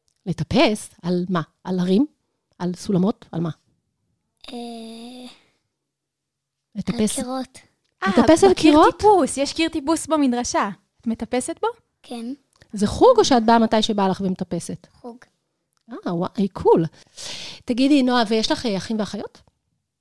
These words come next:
Speaker 2: כן.
Speaker 1: מה? תספרי לי. יש לך אח, אחות, מה?
Speaker 2: אח ואחות.
Speaker 1: אח יותר קטן ממך, יותר גדול ממך?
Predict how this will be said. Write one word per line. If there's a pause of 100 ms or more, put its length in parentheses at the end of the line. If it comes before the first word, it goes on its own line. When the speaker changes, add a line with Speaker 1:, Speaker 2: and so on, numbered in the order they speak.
(320)
Speaker 2:
כן. (720)
Speaker 1:
מה? (220)
תספרי
לי. (340)
יש
לך
אח,
אחות,
מה? (920)
Speaker 2:
אח
ואחות. (480)
Speaker 1:
אח (380)
יותר
קטן
ממך,
יותר
גדול
ממך?